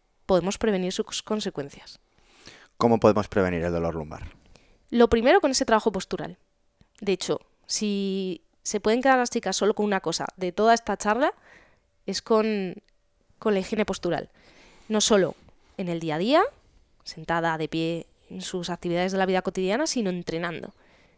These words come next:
Speaker 1: Eh, el control postural y, y esa conexión con tu cuerpo que hemos perdido. Nos hemos desconectado totalmente de nuestro cuerpo. Luego también hay cosas que son menos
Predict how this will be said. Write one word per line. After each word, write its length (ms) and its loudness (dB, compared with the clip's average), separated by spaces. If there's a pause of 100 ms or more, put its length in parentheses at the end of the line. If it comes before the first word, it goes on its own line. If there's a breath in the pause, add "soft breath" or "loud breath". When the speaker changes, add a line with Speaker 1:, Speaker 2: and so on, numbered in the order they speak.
(680 soft breath)
Speaker 1:
Eh, 320 -2
el 120 -2
control 340 0
postural 420 2
y, 140 2
y 180 -4
esa 160 2
conexión 400 -2
con 160 -2
tu 100 -4
cuerpo 280 0
que 100 -4
hemos 160 -6
perdido. 480 -10 (100)
Nos 140 -10
hemos 180 -4
desconectado 800 0
totalmente 580 0 (420 soft breath)
de 100 0
nuestro 280 -2
cuerpo. 380 -2 (560 soft breath)
Luego 180 2
también 260 0
hay 80 0
cosas 300 0
que 140 -4
son 540 -4
menos 420 -2